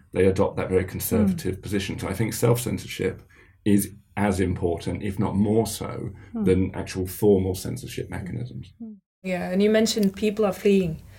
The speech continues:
Speaker 3: People are leaving Russia because they are, are scared, and, you know, this, this so-called brain drain, uh, is, is quite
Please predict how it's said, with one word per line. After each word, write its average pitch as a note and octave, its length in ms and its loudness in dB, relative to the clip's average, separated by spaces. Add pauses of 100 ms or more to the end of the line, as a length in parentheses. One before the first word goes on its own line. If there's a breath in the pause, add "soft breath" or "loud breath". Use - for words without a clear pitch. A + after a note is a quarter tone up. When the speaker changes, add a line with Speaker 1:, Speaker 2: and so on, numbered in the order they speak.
(140 loud breath)
Speaker 3:
People G#3+ 220 2
are G#3 60 6
leaving G3+ 340 4
Russia D#3+ 320 -6
because - 300 -6
they E3 160 -4
are, D#3+ 180 4 (140)
are F3 60 0
scared, G3+ 420 4
and, F3+ 160 2 (880 loud breath)
you G3 160 2
know, F#3+ 240 2
this, F#3+ 400 0
this F3+ 320 -6
so-called F#3 400 0
brain G3 320 6
drain, D#3+ 560 2 (320)
uh, D#3 680 -4 (360)
is, F#3 360 -4
is - 140 -4
quite - 600 0